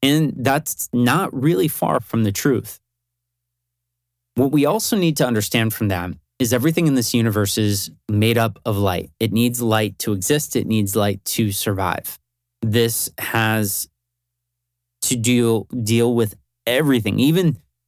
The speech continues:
absence of light, which we'll explain that later. If you're not familiar with that right now, you're lucky. <laughs> But we'll explain that later on. Everything in this u-, universe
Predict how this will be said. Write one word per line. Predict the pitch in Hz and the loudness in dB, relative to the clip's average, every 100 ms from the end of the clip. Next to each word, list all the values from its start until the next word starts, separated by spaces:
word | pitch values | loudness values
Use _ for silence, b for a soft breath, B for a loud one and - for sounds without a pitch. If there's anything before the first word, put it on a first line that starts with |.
| _ | _
absence | 131 143 151 - 151 - | -2 0 -2 0 0 -2
of | - 110 | -4 -2
light, | 107 104 90 85 _ - | 2 0 0 -6 _ -4
which | 120 117 - | -2 -2 -2
we'll | 131 | -2
explain | 135 - 135 127 | -2 -2 0 0
that | 123 104 | 0 -2
later. | 110 101 | 0 0
If | 98 - | 0 -2
you're | 101 | -2
not | 110 - | -2 -2
familiar | 120 104 101 | -2 0 0
with | 95 87 | 0 -2
that | 101 - _ | -4 -6 _
right | 113 104 | 0 0
now, | 107 117 127 - _ _ _ _ _ _ - | 0 0 -4 -12 _ _ _ _ _ _ -2
you're | 110 | 0
lucky. | 90 87 123 127 - | -2 0 -2 -2 -8
<laughs> | - - - 180 165 - 180 - - 302 320 294 240 170 - _ _ | -12 -10 -2 0 0 0 0 0 0 2 2 0 -4 -12 -14 _ _
But | 143 120 165 110 104 - | -2 2 2 0 -4 -4
we'll | 127 147 | 0 2
explain | 165 - 170 165 | 0 0 0 2
that | 135 120 | 2 0
later | 127 113 120 | 0 2 2
on. | 107 92 - _ _ _ _ _ _ _ _ _ _ | 0 -4 -14 _ _ _ _ _ _ _ _ _ _
Everything | 160 147 156 156 156 | 0 2 4 4 2
in | 127 | 2
this | 117 - | 2 0
u-, | 101 | -2
universe | 123 123 104 98 | 0 0 2 -2